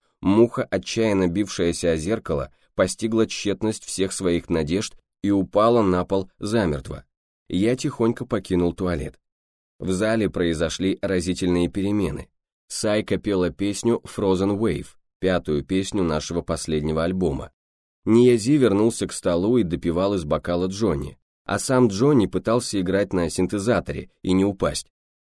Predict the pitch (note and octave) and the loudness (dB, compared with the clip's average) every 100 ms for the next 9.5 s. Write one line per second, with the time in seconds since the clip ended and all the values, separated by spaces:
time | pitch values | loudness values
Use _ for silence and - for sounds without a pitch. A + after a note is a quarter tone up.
0 | _ - - G2 G#2 A2 F#2 G#2 G2 F#2+ | _ -6 -2 0 2 0 0 -2 0 2
1 | F2+ E2+ G2+ G2+ G2+ - F2+ F2+ F2 F2+ | 2 2 0 0 -4 -4 0 0 0 -2
2 | F2+ F#2 F#2 - F2+ E2+ D2+ G2 - _ | -2 0 0 0 -2 -2 0 -2 -4 _
3 | - G#2+ A2 - B2+ G#2 E2+ - F2+ F#2+ | -2 2 2 0 -2 0 -2 -6 -2 0
4 | F#2+ E2 - E2+ E2+ E2 D#2 D#2 - A#2 | 0 -2 -4 -4 -6 -2 -2 -2 -4 -6
5 | - - - A#2 G#2+ A2+ A2 F2 E2+ D#2 | -8 -10 -4 -2 -4 -4 -2 0 -2 -2
6 | G#2 F2+ C#2 C2+ - _ _ _ _ _ | -2 -2 -4 -8 -14 _ _ _ _ _
7 | _ _ - G#2 A2 - D3 C#3 G#2+ A2 | _ _ -2 0 0 0 -2 0 2 2
8 | A2+ A2 - G2 F#2+ A2+ A2+ F#2+ G2 F#2+ | 0 -2 0 0 2 0 0 0 2 2
9 | F2 E2+ - G2 A#2 | 0 -2 -2 -2 -2